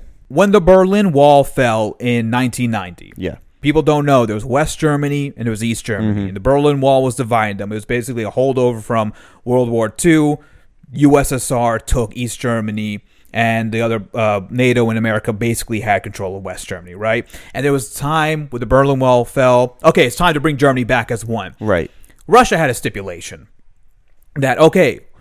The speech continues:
Speaker 1: we're gonna, like, relieve control of East Germany, hand it back and give it its own sovereignty and
Speaker 2: Which is
Speaker 1: such."
Speaker 2: a pretty big move.
Speaker 1: Which is a big move, like,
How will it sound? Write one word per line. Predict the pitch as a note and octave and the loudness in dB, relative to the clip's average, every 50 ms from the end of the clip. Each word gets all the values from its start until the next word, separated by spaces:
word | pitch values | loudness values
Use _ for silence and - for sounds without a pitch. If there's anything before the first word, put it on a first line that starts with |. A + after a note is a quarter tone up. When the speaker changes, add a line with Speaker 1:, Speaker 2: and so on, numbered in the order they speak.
| - - _ - - | -20 -20 _ -20 -12
Speaker 1:
we're | - A#2+ C#3 D3 | -2 2 4 4
gonna, | D3 E3+ D#3+ D3 | 4 4 2 2
like, | C#3+ C#3 B2+ A#2+ | 0 0 -2 -2
relieve | A2 A2 A2+ C3 C#3 C3 C3+ C3+ C3+ C3+ B2+ - | -8 -10 -4 -2 -2 0 0 2 2 0 0 -2
control | D3 C#3+ B2+ - C3 B2 B2+ B2 B2 A#2+ A2+ - | -6 -6 -6 -4 -2 0 2 2 2 0 0 0
of | A#2 A#2 A2+ G#2+ | 0 -2 -2 -2
East | G#2+ A2+ A#2 G#2+ - | -4 -6 -6 -6 -6
Germany, | - A#2 A2 G#2+ A2 A2 A2 G#2+ G#2 | -6 -4 -4 -4 -4 -4 -4 -6 -4
hand | A2 A2+ A2+ A2+ | -6 -6 -6 -6
it | G2 | -4
back | A2+ A2 A2 G#2+ | -2 -2 -2 -2
and | A#2 A2 | -4 -6
give | A2 A2 | -6 -4
it | A2 | -4
its | A2 - - | -6 -6 -8
own | A2 A2 A#2+ A#2+ | -10 -8 -8 -8
sovereignty | - - B2+ A2 A2 G#2+ G#2+ G#2 - A2 G#2 | -6 -2 0 0 0 0 -2 -6 -6 -8 -8
and | G#2 G#2 | -8 -4
Speaker 2:
Which | - - - | -4 -2 0
is | B3 | 2
Speaker 1:
such." | D3 C3 | 0 2
Speaker 2:
a | - | 6
pretty | - F3 C#3+ A#2 | 6 6 6 4
big | G#2 - - D3 B2 F#2 A2 | 2 4 4 4 6 4 4
move. | E3 D3+ G2 F2 - - | 2 2 2 0 -4 0
Speaker 1:
Which | - F4 F4+ D#4+ | 0 0 0 2
is | C#4 | 0
a | D4 | 2
big | A3 D4+ E4+ E4 E4 | 4 4 4 4 4
move, | E4+ D4+ G3+ D3+ | 4 4 6 6
like, | D#3+ D#3 | 6 4